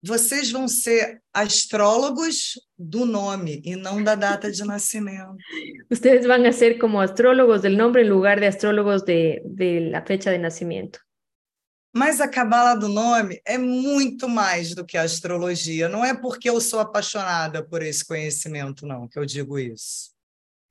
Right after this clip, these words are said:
Speaker 2: Mas la cabala del nombre es mucho más que la astrología. No es solamente porque yo soy una apasionada de esto.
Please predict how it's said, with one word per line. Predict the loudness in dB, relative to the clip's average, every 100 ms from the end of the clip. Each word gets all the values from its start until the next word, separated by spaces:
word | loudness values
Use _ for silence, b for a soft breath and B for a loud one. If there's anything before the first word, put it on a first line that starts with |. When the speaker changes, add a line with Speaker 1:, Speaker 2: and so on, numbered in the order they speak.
| _ _ -6
Speaker 2:
Mas | 2 4 4
la | 4 2
cabala | 4 4 4
del | 4
nombre | 4 4 4
es |
mucho | 4 2 2
más | 2 2
que | 2
la | 0
astrología. | 2 2 2 2 2 2
No | 4 2
es |
solamente | 2 2 4 2 2
porque | 2 0 0
yo | 0 0
soy | 0 2
una | 4 2
apasionada | 2 0 0 -2 2 4 4 4
de | 4 2
esto. | 0 -6